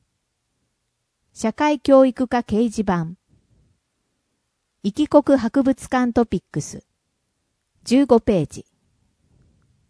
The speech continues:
市長コラム。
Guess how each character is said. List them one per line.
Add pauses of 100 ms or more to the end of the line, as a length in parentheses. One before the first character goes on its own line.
(1500)
市
長
コ
ラ
ム。